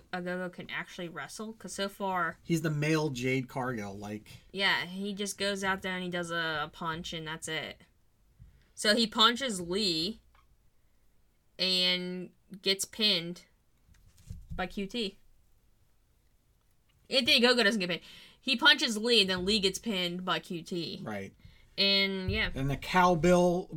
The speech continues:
Speaker 2: Bill, cowbell makes an appearance. Hits, uh, was Q T, hits Dustin with a cowbell after
Speaker 1: No,
Speaker 2: the match is
Speaker 1: it was
Speaker 2: over?
Speaker 1: Nick Comoroto hit,
Speaker 2: Okay.
Speaker 1: hit Dustin Rhodes with a cowbell.
Speaker 2: Um,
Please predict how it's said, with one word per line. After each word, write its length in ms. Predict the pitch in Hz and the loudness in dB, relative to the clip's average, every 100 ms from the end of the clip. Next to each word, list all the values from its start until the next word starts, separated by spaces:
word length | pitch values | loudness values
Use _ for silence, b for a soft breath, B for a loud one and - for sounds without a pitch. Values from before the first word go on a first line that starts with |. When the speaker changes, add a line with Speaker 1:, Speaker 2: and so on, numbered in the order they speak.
| 139 135 - 135 | -12 -14 -12 -10
Speaker 2:
Bill, 300 | 107 113 101 - | -6 -4 -6 -10
cowbell 760 | - 160 160 147 123 147 151 | -2 0 2 2 4 6 6
makes 300 | 156 160 - | 4 0 0
an 80 | 156 | -4
appearance. 840 | 151 - 165 160 160 160 - - - _ _ _ _ _ _ _ _ _ _ _ | -6 -2 0 0 0 -2 -4 -8 -12 _ _ _ _ _ _ _ _ _ _ _
Hits, 340 | - 156 - - | -2 -2 0 0
uh, 340 | 147 143 139 | 2 4 2
was 160 | 131 117 | 0 -4
Q 240 | - 180 | 0 2
T, 320 | 175 - 160 165 | 2 2 2 2
hits 240 | 170 160 | 0 -2
Dustin 460 | 131 143 151 165 156 | 0 0 0 0 -2
with 100 | 131 | -4
a 40 | |
cowbell 760 | - - 143 151 151 156 160 151 | -6 -2 0 0 0 2 4 2
after 260 | 139 - | 0 0
Speaker 1:
No, 80 | 147 | 4
Speaker 2:
the 60 | 196 | 6
match 160 | 190 | 6
is 40 | 170 | 4
Speaker 1:
it 100 | 175 | 0
was 80 | 170 | 0
Speaker 2:
over? 100 | 175 | 2
Speaker 1:
Nick 180 | 175 - | -2 -2
Comoroto 760 | 208 190 175 175 175 165 156 | -6 -4 -2 -2 -2 -2 -6
hit, 140 | - 180 | -4 -2
Speaker 2:
Okay. 440 | 135 - 107 104 - - | -2 -2 -6 -8 -12 -12
Speaker 1:
hit 260 | 214 190 175 | -4 -4 -2
Dustin 420 | 175 175 - 175 | -2 -2 -6 -6
Rhodes 300 | 170 156 156 | -4 -4 -6
with 140 | 165 | -10
a 40 | 156 | -8
cowbell. 520 | 180 160 151 135 147 _ _ _ _ _ _ _ - | -6 -6 -6 -12 -16 _ _ _ _ _ _ _ -14
Speaker 2:
Um, 640 | 110 104 107 101 101 98 | -8 -6 -6 -6 -10 -12